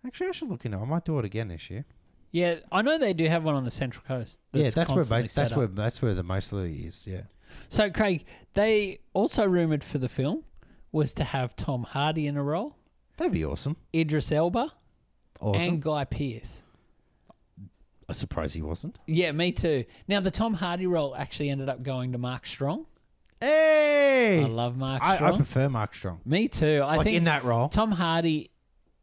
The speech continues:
Speaker 2: after his career later, he's less of a character actor and more of a leading man.
Speaker 1: Yeah.
Speaker 2: So you'd probably be a bit distracted
Speaker 1: But
Speaker 2: by
Speaker 1: he
Speaker 2: him.
Speaker 1: seems so young.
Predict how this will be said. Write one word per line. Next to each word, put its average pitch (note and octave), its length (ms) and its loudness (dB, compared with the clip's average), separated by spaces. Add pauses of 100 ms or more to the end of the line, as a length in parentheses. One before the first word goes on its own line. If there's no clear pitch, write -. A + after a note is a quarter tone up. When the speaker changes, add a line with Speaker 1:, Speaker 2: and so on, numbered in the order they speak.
(300)
Speaker 2:
after E3 340 0
his D3+ 280 -4
career C#3+ 360 0
later, C3 460 -2 (300)
he's D3 260 0
less D3 300 0
of D3 80 -2
a C3 60 -2
character B2+ 520 -4
actor B2+ 360 -2
and B2+ 100 -2
more B2 200 0
of A2+ 100 -4
a A#2 40 2
leading A#2 400 0
man. D3+ 300 -6 (100)
Speaker 1:
Yeah. G#2 260 -4 (380)
Speaker 2:
So - 160 0
you'd C#3+ 200 2
probably E3+ 240 2
be C#3+ 160 4
a C3 60 2
bit B2+ 300 -4
distracted - 600 -4
Speaker 1:
But D4+ 100 2
Speaker 2:
by F4 60 4
Speaker 1:
he - 40 0
Speaker 2:
him. - 60 -2
Speaker 1:
seems G4+ 340 -2
so D#3+ 160 0
young. A#2+ 540 -2